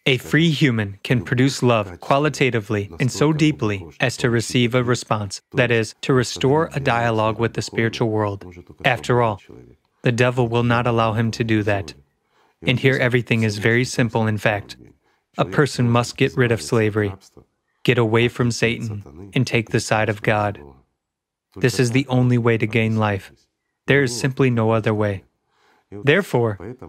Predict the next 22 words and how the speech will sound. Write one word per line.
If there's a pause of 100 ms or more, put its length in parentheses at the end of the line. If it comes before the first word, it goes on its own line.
(260)
there
were
practices
that
helped. (920)
You
see, (200)
there's
a
quick
and
good
way. (200)
It
is
the
lotus. (1160)
And (440)
there
is
a
practice